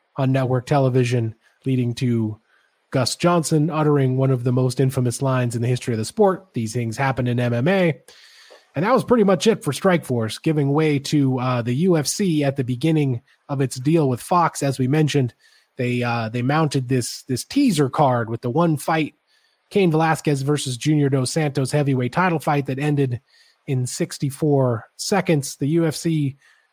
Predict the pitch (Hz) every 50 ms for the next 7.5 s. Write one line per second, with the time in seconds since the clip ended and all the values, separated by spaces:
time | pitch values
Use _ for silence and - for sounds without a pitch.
0 | _ _ _ _ _ _ _ - 131 135 139 139 139 - - - 226 254 226 220
1 | 220 202 175 156 143 127 165 190 202 190 170 156 156 170 175 165 156 160 160 147
2 | 160 160 160 160 143 139 127 - - - 180 180 170 156 139 143 160 151 131 135
3 | 156 160 160 151 143 135 127 123 - - - - - - 147 139 135 135 131 127
4 | 127 127 123 120 117 113 - _ _ _ _ _ _ _ _ _ _ _ _ _
5 | _ _ _ _ _ _ - - 156 147 143 143 139 139 139 151 143 143 151 151
6 | 147 139 - 151 135 135 143 147 131 135 127 120 131 123 117 - 160 151 143 143
7 | 131 131 - - 139 135 131 120 117